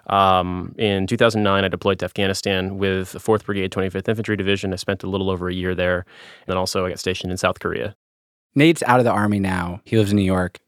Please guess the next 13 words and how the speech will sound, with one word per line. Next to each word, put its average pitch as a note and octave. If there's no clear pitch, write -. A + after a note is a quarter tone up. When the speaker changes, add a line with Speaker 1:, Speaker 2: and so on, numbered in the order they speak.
Speaker 2:
He's A2
a G#2+
writer. B2
He A2+
actually G#2+
has F#2+
a F2+
podcast G2+
called F2+
Task -
and F#2
Purpose F#2
Radio. F2+